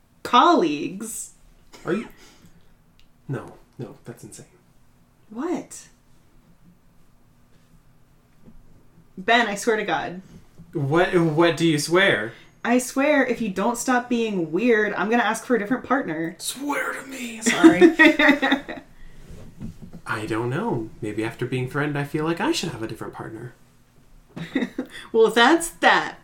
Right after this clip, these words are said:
Speaker 1: We're breaking up. <laughs>
Speaker 3: Sally's doing that thing that bartenders do, which is staring carefully at a glass that she has been polishing for the last three minutes.
Speaker 1: <laughs> And, and trying to strain her ears toward us.
Speaker 3: Yes.
Speaker 1: <laughs>
Speaker 2: Hmm.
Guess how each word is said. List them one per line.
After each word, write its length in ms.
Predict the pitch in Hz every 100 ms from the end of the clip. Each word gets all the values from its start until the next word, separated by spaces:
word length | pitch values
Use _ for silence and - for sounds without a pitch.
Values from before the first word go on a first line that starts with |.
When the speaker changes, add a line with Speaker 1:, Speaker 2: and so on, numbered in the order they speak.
| -
Speaker 1:
We're 260 | 233 220
breaking 480 | 254 262 262 330 330
up. 300 | 285 - - -
<laughs> 720 | 330 427 - 320 415 - 427
Speaker 3:
Sally's 460 | - 226 262 269 220
doing 260 | 226 214
that 160 | 202 175
thing 140 | 185
that 140 | 185 170
bartenders 480 | 175 180 202 208 214
do, 220 | 269 269 269 - 330 -
which 160 | 214
is 200 | 208 196
staring 400 | - 220 220 220
carefully 600 | 214 208 202 226 220 214
at 240 | - 185 180
a 80 |
glass 420 | 175 190 185 190 -
that 80 |
she 120 | - 196
has 120 | 180
been 160 | 196
polishing 400 | 180 180 185 208 190
for 80 |
the 80 | 190
last 300 | 175 175 -
three 160 | 208 190
minutes. 560 | 185 226 - - - 415
Speaker 1:
<laughs> 60 | - 381 349 349 320 302 311 -
And, 300 | 277 262 247 - 262 -
and 200 | 240 240
trying 320 | - 226 240
to 100 | 233
strain 420 | 226 - 190 208
her 100 | 185
ears 420 | 196 175 185 196 -
toward 520 | - 233 - 226 -
us. 140 | 214 226
Speaker 3:
Yes. 580 | 214 202 - - - - - - -
Speaker 1:
<laughs> 100 | 254 - 269 - - - - - - - -
Speaker 2:
Hmm. 480 | 139 110 95 95